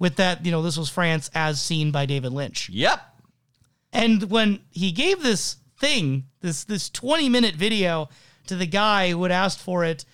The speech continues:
Speaker 1: he made a reply, like, basically acknowledging he got two cliches in one. Because not only is it approaching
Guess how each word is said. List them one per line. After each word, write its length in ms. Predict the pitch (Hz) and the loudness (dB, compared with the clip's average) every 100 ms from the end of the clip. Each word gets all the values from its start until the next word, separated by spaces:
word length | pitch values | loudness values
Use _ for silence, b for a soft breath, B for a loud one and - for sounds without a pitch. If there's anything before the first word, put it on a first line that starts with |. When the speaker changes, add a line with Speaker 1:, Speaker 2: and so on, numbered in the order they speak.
| b | b
Speaker 1:
he 180 | b 196 | b -2
made 200 | 214 254 | 2 2
a 60 | 247 | 2
reply, 560 | 220 - 202 214 208 | 0 -2 0 2 4
like, 300 | 190 180 170 | 2 2 0
basically 440 | 151 196 170 185 180 | 0 -2 -2 -4 -4
acknowledging 800 | 160 175 196 202 170 170 165 151 b b | 0 2 4 2 2 0 0 -2 b b
he 140 | 202 | -2
got 240 | 180 190 - | 2 2 2
two 160 | 202 | 0
cliches 480 | 190 180 160 175 160 | 0 0 0 0 2
in 140 | 147 143 | 0 0
one. 320 | 127 123 139 B B | -2 -6 -10 B B
Because 220 | - 247 | -6 -4
not 240 | 226 339 339 | 0 4 6
only 300 | 320 262 240 | 6 6 4
is 120 | 196 | 4
it 80 | 202 | 2
approaching 680 | 190 214 220 - 208 180 | 0 0 0 2 2 0